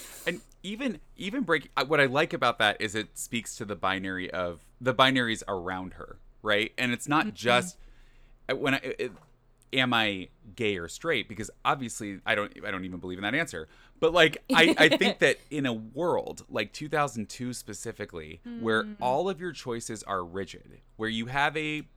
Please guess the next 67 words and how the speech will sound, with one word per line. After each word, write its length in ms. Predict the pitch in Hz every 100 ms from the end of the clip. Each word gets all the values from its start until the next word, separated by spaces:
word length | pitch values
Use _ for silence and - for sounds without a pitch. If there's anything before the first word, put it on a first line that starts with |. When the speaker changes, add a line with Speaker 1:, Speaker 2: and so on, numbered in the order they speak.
| -
Speaker 1:
predominant 600 | 143 151 127 123 120 -
culture 400 | - 101 - 90
that's 200 | 87 -
like, 240 | 92 -
"These 220 | 98 135 131
are 60 |
the 100 | 101
shows 320 | - 117 117
you 120 | 95 69
watch. 320 | 76 - -
This 240 | 135 175
is 100 | 123
the 100 | 110
music 380 | 120 147 120 101
that's 200 | 101 -
the 140 | - 101
top 320 | 98 101 -
forty. 360 | 120 127 90
This 260 | 82 98 -
is 160 | 110 104
what's 180 | 117
on 140 | 127 127
T 180 | 131 139
R 100 | 170
L." 120 | 156 -
It's 140 | 123
like 140 | 147 - - - - 127
the, 200 | 139 143
the 140 | 135
illusion 520 | 135 123 156 240 156 107
of 100 | 92
choice, 420 | - 80 92 -
right? 240 | 107 127
Like, 100 | 120
we're 120 | 113 110
calling 360 | 120 123 139
into 180 | 135 123
Total 380 | - 135 127 117
Request 320 | 110 120 98
Speaker 2:
Mm. 40 |
Speaker 1:
Live 200 | 113 117
and 140 | 107 95
voting 260 | 104 113
for 160 | 101 101
our 100 | 98
top 280 | 98 104 95
ten 240 | 101 90
songs. 440 | - 165 147 95 269
Speaker 3:
<laughs> 60 | - - - -
Speaker 1:
But 160 | 151 -
it's, 320 | 151 147 - -
but, 140 | 139 135
you 100 | 135
know, 120 | 110
then 160 | 120 120
movies 240 | 123 117
like 140 | 110
Josie 200 | - 110
and 80 | 95
the 60 | 95
Pussycats 500 | 139 135 113 98 -
totally 300 | 110 101 98
satirize 520 | 151 170 175 92 85
that 120 | 85
illusion 320 | 82 82 78 82
of 60 |
choice 400 | - 80 73 -